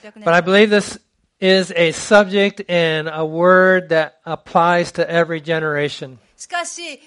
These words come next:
Speaker 1: この本で書かれている言葉は、どの世代にも当てはまる言葉だと思います。
Speaker 2: And he prayed when he was writing this book, this was one of his prayers.
Speaker 1: えー、そして、えー、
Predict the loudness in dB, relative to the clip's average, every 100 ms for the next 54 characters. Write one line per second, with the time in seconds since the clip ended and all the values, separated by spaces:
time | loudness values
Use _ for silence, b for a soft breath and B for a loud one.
0 | b -16 -10 -6 -6 -4 -6 -6 -12 -12
1 | -10 -10 -12 -14 -14 -16 -14 -8 -2 -2
2 | 0 0 0 B B B -4 0 0 0
3 | 0 0 -2 -8 -6 -6 -10 _ -10 -8
4 | -6 -4 -4 -4 -6 -12 -16 b _ -8
5 | -4 -2 -4 -8 -16 -16 -16 -16 -6 -2
6 | 0 -2 4 6 6 4 0 0 -2 4
7 | 4 4 2 -4 0 -2 -2 -6 -6 -10
8 | -6 -4 -4 -4 -8 -8 0 2 2 0
9 | -6 _ _ _ _ -16 -16 -14 -16 -12
10 | -6 -4 -4 -8 -8 -10 -10 -12 -14